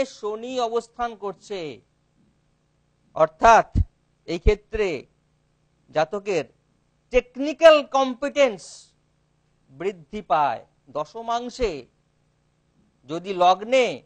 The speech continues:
শনি থাকে, সেই জাতক জাতিকা খুব ভালোভাবে technical ফিল্ডে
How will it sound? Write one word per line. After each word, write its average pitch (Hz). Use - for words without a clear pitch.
শনি 208
থাকে, 208
সেই 208
জাতক 190
জাতিকা 185
খুব 190
ভালোভাবে 175
technical 180
ফিল্ডে 175